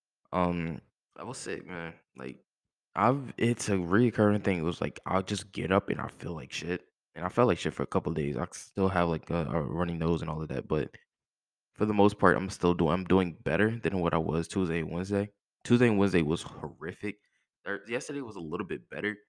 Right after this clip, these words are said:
but for sure today is, is I think the runny nose thing for today is mostly just me w-, w-, just getting up, like, an hour and a half ago, so I'm not really feeling myself right now. I gotta get up, get active,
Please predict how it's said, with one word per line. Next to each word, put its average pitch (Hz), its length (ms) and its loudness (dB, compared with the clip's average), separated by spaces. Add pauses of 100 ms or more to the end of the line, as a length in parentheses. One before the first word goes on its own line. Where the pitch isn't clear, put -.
(420)
but 90 280 6 (580)
for - 160 -6
sure 92 400 8
today 85 380 0
is, - 260 -6
is - 300 -4 (240)
I 92 100 -4
think 101 480 -4
the 76 100 -10
runny 98 240 -2
nose 92 260 2
thing 90 180 -2
for 85 140 -4
today 82 280 -2
is 80 160 -2
mostly 85 340 -4
just 82 180 -10
me 85 160 -6
w-, 55 280 -12 (100)
w-, 64 260 -12
just 85 240 -6
getting 82 280 -4
up, 82 180 -2
like, 87 120 -2
an - 80 -6
hour 80 200 0
and 87 80 -2
a 87 40 -6
half 90 180 0
ago, 85 260 -2 (540)
so 92 80 0
I'm 95 100 2
not 85 160 6
really 85 220 2
feeling 82 540 0 (1000)
myself 95 460 4
right 95 120 4
now. 95 180 2
I 95 60 2
gotta 85 200 -4
get 90 220 -6
up, 87 220 -6
get 90 180 -4
active, 87 440 -6